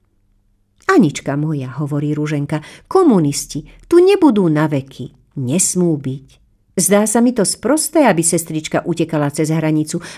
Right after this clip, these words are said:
veď komunisti každú chvíľu padnú. Myslí na to,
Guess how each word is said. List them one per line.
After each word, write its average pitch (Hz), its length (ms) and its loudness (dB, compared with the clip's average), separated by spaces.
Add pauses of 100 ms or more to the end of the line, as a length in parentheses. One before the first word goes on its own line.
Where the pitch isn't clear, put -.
veď 269 160 2
komunisti 269 560 4
každú 208 400 2
chvíľu 196 320 4
padnú. 135 480 -4 (480)
Myslí 226 400 4
na 262 160 0
to, 190 240 2